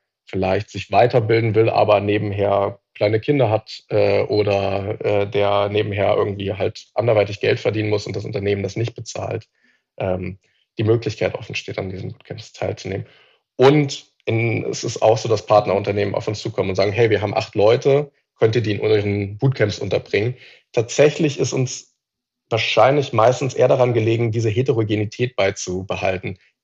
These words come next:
Ich bin mir gar nicht sicher, ob ein reines Bootcamp von Siemens, äh, Sinn macht, wo alle Product Owner von Siemens jetzt, äh, Data Scientist werden wollen. Würde uns wahrscheinlich freuen, aber ich denke,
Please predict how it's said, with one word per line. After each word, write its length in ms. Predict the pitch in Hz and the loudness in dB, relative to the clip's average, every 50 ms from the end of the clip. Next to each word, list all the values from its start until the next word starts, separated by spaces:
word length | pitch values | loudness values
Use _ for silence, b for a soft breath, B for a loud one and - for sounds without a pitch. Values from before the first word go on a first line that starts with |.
| _ | _
Ich 260 | - 117 - - _ - | -14 -14 -14 -14 _ -2
bin 140 | - 147 160 | 0 2 4
mir 100 | 160 127 | 4 4
gar 120 | 120 117 | 4 4
nicht 140 | 120 113 - | 2 2 0
sicher, 260 | - 135 - 135 117 | -2 0 0 2 2
ob 160 | - 110 - | 0 0 -2
ein 100 | - 104 | -4 -4
reines 540 | 101 98 95 104 117 123 123 113 110 - - | -2 2 2 4 4 4 4 2 0 -2 -4
Bootcamp 520 | - 127 120 - - 110 104 104 107 107 - | -4 -4 -4 -2 0 0 0 0 0 -4 -6
von 500 | - 104 95 95 98 95 101 101 104 - _ _ _ _ _ _ _ _ _ _ _ - | -2 2 2 2 2 0 -2 -6 -8 -12 _ _ _ _ _ _ _ _ _ _ _ -6
Siemens, 600 | - 123 143 135 110 95 90 87 - - _ _ _ _ _ _ _ _ _ _ _ _ _ _ _ _ | 0 2 2 2 2 2 0 -4 -8 -12 _ _ _ _ _ _ _ _ _ _ _ _ _ _ _ _
äh, 440 | - - 104 98 98 98 - - - - - _ - | -2 0 2 2 2 2 0 -2 -6 -8 -12 _ -10
Sinn 220 | - 110 110 113 110 | -4 -2 0 0 0
macht, 260 | 95 95 92 - - | 0 -2 -4 -4 -4
wo 60 | 90 | 0
alle 260 | - 101 101 101 104 | 0 2 2 2 0
Product 480 | 101 - - 110 107 107 104 101 - - | 0 0 0 0 2 2 2 0 0 -2
Owner 240 | 107 104 104 104 98 | -2 0 0 0 -2
von 160 | - 101 98 | -2 -4 -4
Siemens 380 | 95 104 113 113 104 101 - | -4 -2 0 0 0 0 -2
jetzt, 340 | - - - - - - - | -4 -6 -6 -8 -14 -8 -4
äh, 200 | 107 98 98 98 | -2 -2 -2 0
Data 220 | 98 107 110 113 107 | 0 0 0 0 -2
Scientist 500 | - - 95 95 92 92 95 95 - - | -4 -4 -4 -4 -6 -8 -10 -12 -10 -8
werden 200 | 101 95 95 92 | -6 -6 -4 -4
wollen. 240 | 98 107 117 - _ _ _ _ _ _ _ _ _ _ _ | -4 -4 -4 -6 _ _ _ _ _ _ _ _ _ _ _
Würde 180 | - 143 151 151 | 2 6 6 6
uns 120 | 139 127 | 6 6
wahrscheinlich 360 | 127 110 - 107 104 101 98 | 4 4 4 4 4 2 -2
freuen, 420 | - - - 107 117 135 160 165 160 | -6 -2 2 4 6 6 6 4 2
aber 160 | - 117 117 | 2 2 0
ich 140 | 110 - - | 0 0 2
denke, 520 | 117 117 143 170 180 165 160 156 151 b | 2 4 4 4 4 4 2 2 2 b